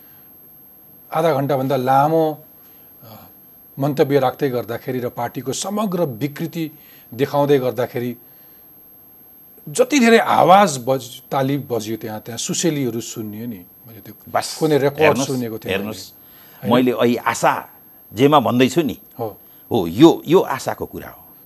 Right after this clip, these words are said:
Speaker 1: तर त्यो त त्यहाँ तपाईँको भाषण सुनेर त्यहाँ ताली बजाए, तिनले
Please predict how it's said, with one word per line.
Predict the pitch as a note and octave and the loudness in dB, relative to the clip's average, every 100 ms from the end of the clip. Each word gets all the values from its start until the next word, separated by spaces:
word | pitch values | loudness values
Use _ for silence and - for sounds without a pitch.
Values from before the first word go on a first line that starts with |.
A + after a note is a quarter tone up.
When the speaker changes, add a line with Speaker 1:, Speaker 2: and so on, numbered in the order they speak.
| - | 4
Speaker 1:
तर | B3+ | 4
त्यो | - C4+ | 6 4
त | D4 | 4
त्यहाँ | C4+ - B3+ C#4+ | 2 4 4 4
तपाईँको | C#4 A3+ B3 B3 | 2 0 2 2
भाषण | C#3+ - G#3 | -2 -4 -2
सुनेर | G3 G#3 G3+ | -2 0 -2
त्यहाँ | F#3 A#3 A3+ | -2 -4 -2
ताली | E3 C#3 | -2 -2
बजाए, | A#2+ A2 A2 G#2+ | -4 -6 -8 -8
तिनले | D#3+ D#3+ E3+ | -8 -4 -6